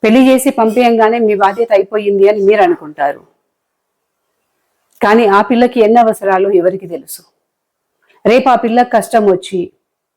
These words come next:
ఐదో పదో కావాలంటే ఆ ఇంటికి వచ్చిన కోడలు కాళ్ళు పట్టుకోవాలా,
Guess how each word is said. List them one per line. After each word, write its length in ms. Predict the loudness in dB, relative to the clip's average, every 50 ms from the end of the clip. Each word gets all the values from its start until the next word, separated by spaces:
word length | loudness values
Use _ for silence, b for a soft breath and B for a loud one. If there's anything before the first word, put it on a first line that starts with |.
| _ _ _ -2
ఐదో 220 | 0 2 2 2 2 2
పదో 180 | 2 2 2 2 2 2 2
కావాలంటే 600 | 2 2 2 2 0 -2 -4 -10 -10 -8 -6 -4 -4 -2 -2 0 0
ఆ 20 | 2 2 0
ఇంటికి 220 | 0 -2 -4 -4 -4
వచ్చిన 220 | -4 -4 -4 -6 -4 -2
కోడలు 260 | 0 0 0 0 -2 0 0
కాళ్ళు 200 | 2 2 2 0 -4
పట్టుకోవాలా, 600 | -8 -16 -12 -8 -6 -4 -2 -2 -2 -2 -2 -4